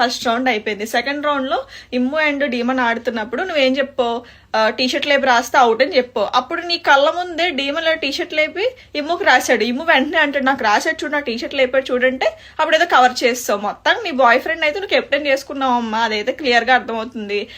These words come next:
ఇప్పుడు డీమన్ కెప్టెన్ అయితే రితుకి చాలా అడ్వాంటేజెస్ ఉంటాయి. So డీమన్ కెప్టెన్ అయినా సరే రితుయే వెనక నుంచి అంతా నడిపిస్తుంది అనమాట. So ఇప్పుడు అలాగా నన్ను అంటారని చెప్పేసి ఆవిడ ఓ తెగ ఏడ్చేస్తుంది, ఏడ్చి సింపతి చేసేస్తుంది. మొత్తానికి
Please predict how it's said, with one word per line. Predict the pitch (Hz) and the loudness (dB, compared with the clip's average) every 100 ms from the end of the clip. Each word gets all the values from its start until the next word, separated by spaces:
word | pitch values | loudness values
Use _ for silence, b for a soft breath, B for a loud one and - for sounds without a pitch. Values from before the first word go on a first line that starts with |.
| B | B
ఇప్పుడు | 277 262 330 392 | -8 -4 -2 -2
డీమన్ | 254 240 302 381 | -2 -2 -4 -2
కెప్టెన్ | 269 277 269 | -2 -2 -2
అయితే | 262 285 | -2 -4
రితుకి | 262 - 269 269 | -6 -8 -10 -4
చాలా | 262 214 220 277 | 2 4 6 4
అడ్వాంటేజెస్ | 262 226 254 214 247 220 | 2 0 -2 -4 -6 -10
ఉంటాయి. | 196 202 - - B B - | -6 -4 -4 -10 B B 0
So | 254 | 0
డీమన్ | 220 220 262 285 | 0 -2 -2 0
కెప్టెన్ | 277 262 277 | 0 0 0
అయినా | 269 277 | 0 -2
సరే | 277 320 | 0 0
రితుయే | 339 247 - 294 | 0 -4 0 2
వెనక | 269 247 | 2 0
నుంచి | 262 262 277 | -2 -4 -4
అంతా | 247 269 | -4 -2
నడిపిస్తుంది | 233 214 247 285 233 | -2 -2 -4 -4 -4
అనమాట. | 220 208 202 294 | -4 -4 -2 -2
So | 330 320 | -2 -2
ఇప్పుడు | 254 254 247 240 240 B B | -2 -2 -2 -2 -6 B B
అలాగా | 240 240 240 262 | 0 2 4 2
నన్ను | 262 254 240 | 2 0 0
అంటారని | 226 285 294 | 0 2 2
చెప్పేసి | 294 269 277 330 | 2 0 0 2
ఆవిడ | 302 247 | 2 2
ఓ | 226 262 | 4 4
తెగ | 262 247 | 4 2
ఏడ్చేస్తుంది, | 220 226 302 269 - 254 233 | 0 0 0 0 -2 -4 -2
ఏడ్చి | 220 220 233 | 0 0 -4
సింపతి | - 214 220 269 | -6 -6 -6 -4
చేసేస్తుంది. | 262 247 254 262 - 247 | -2 0 -2 -4 -6 -4
మొత్తానికి | 226 196 - | -4 -6 -4